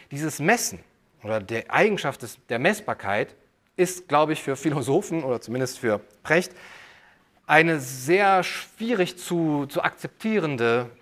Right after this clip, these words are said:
ähm, Eigenschaft, dass man Dinge messen kann, weil sie dann vielleicht ihren Zauber verlieren. Alles, was man vergleichen kann, verliert seinen Zauber.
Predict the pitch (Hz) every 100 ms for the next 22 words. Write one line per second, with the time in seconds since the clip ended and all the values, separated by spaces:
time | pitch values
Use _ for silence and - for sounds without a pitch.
0 | - 123 117 120 170 214 143 - 87 -
1 | - _ 131 - 120 147 143 151 - 113
2 | 92 117 - - - 110 147 160 160 151
3 | 151 - 143 160 - 151 - 175 165 -
4 | - 92 85 87 85 _ _ _ _ _
5 | 117 117 123 - 113 104 117 127 131 127
6 | 127 127 127 117 107 123 120 101 101 -
7 | 151 139 123 117 107